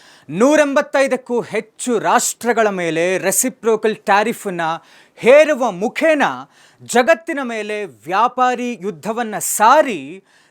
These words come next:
ಜಾಗತಿಕ ಆರ್ಥಿಕತೆಯನ್ನೇ ಬುಡಮೇಲು ಮಾಡಿದ್ದಾರೆ. ಟ್ರೇಡ್ ಭಾಷೆಯಲ್ಲಿ ಯಾವುದೇ ಒಂದು ರಾಷ್ಟ್ರ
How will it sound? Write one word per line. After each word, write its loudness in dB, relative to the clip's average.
ಜಾಗತಿಕ 0
ಆರ್ಥಿಕತೆಯನ್ನೇ 0
ಬುಡಮೇಲು -2
ಮಾಡಿದ್ದಾರೆ. -8
ಟ್ರೇಡ್ 6
ಭಾಷೆಯಲ್ಲಿ -4
ಯಾವುದೇ 4
ಒಂದು 0
ರಾಷ್ಟ್ರ 0